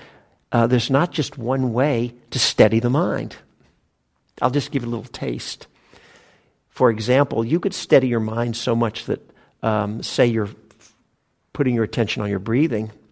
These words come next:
So you're using mindfulness, mindfulness of breathing. You're using your mindfulness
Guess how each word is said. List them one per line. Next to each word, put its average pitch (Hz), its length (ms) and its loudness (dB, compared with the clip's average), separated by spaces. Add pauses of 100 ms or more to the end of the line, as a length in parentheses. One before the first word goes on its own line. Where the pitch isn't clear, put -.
(680)
So 117 80 -2
you're 104 140 2
using 127 440 6
mindfulness, 113 600 4
mindfulness 113 520 2
of 107 100 -6
breathing. 110 320 -6
You're 107 100 -6
using 147 300 0
your 139 100 0
mindfulness 117 520 -2